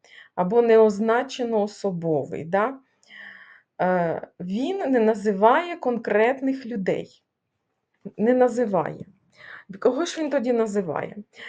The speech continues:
Він називає людей, не називаючи їх. Тобто він може говорити, е, як в українській мові ми говоримо: "Давай підемо щось зробимо".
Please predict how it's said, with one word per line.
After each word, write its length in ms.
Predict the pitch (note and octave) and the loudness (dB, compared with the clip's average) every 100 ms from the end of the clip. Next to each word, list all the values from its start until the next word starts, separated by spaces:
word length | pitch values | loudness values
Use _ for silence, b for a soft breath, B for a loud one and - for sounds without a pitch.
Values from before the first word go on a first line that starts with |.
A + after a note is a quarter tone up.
| G#3+ B | -16 B
Він 300 | F#3+ C#4 G4+ | -6 -2 2
називає 840 | F4+ D4+ B3 C4 C4 D#4 C#4+ C4+ | 2 0 0 0 0 0 0 0
людей, 440 | A#3 G3+ F#3+ C4 E4 | 0 2 2 2 2
не 100 | D4+ | 2
називаючи 920 | B3 A3 A3 G#3+ A#3 C4+ B3 - A3 | 2 2 0 0 0 0 -6 -8 -6
їх. 400 | G3 E3+ - - | -4 -4 -8 -4
Тобто 460 | - G3 - - - B B B B | 2 2 0 -8 -8 B B B B
він 400 | F3+ C4 F4 F4+ | -4 -2 -2 0
може 300 | D4+ C#4 C4+ | 0 2 2
говорити, 840 | B3 A3 A#3 C4+ D4 B3+ A3 - - | 2 2 4 2 2 2 2 0 0
е, 360 | G3 F#3 F3 - - - _ | 0 2 -2 -6 -12 -20 _
як 300 | F#3+ B3+ C4 | 0 0 0
в 100 | A#3+ | -6
українській 460 | A#3 A3 A3+ - A3 | -2 -2 -2 -2 0
мові 260 | B3+ E4+ | 0 0
ми 120 | C4 | 0
говоримо: 480 | G#3 G3+ A#3+ C4+ G#3+ | 0 2 2 2 2
"Давай 540 | F#3+ G#3+ G#3+ A#3+ D4+ C4+ | 2 2 4 4 4 0
підемо 560 | - A3+ G#3+ B3 A#3 | -8 -4 -2 0 -2
щось 420 | A#3 - G3+ F3+ | -8 -4 -4 -4
зробимо". 640 | G3+ F#3+ D#3+ D3 D#3+ D#3+ | -6 -4 -2 -4 -6 -8